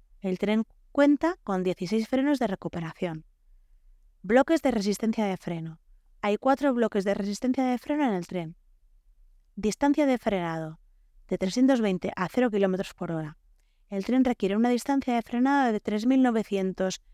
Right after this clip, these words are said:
milímetros al pasar de trescientos veinte kilómetros por hora a cero kilómetros por hora. Aceleración. El tren puede alcanzar una velocidad de trescientos veinte kilómetros por hora desde cero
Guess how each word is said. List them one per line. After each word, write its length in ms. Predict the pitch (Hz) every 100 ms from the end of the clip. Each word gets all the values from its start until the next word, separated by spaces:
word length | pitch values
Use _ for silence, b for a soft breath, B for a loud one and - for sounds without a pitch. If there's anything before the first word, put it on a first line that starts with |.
| _ _ _
milímetros 720 | 202 208 254 254 285 349 - -
al 160 | 190
pasar 360 | - 185 247 247 -
de 160 | 190
trescientos 520 | - 170 - 196 214
veinte 280 | 208 254 254
kilómetros 460 | 240 226 233 254 -
por 160 | 294
hora 160 | 302 370 -
a 140 | 196
cero 200 | 185 196
kilómetros 460 | 180 160 165 165 170
por 160 | - 160
hora. 240 | 151 254 - - - _ _ _ _ _
Aceleración. 720 | 190 202 196 185 165 180 165 _ _ _ _ _ _
El 140 | 220 226
tren 180 | 302 285
puede 160 | 285
alcanzar 400 | 262 254 220 202
una 160 | 208 240
velocidad 420 | 240 220 202 175
de 80 | 175
trescientos 460 | - 196 262 262
veinte 260 | 214 190 202
kilómetros 420 | 208 226 233 226
por 140 | - 208
hora 180 | 175
desde 300 | 165 170 -
cero 320 | 160 - 277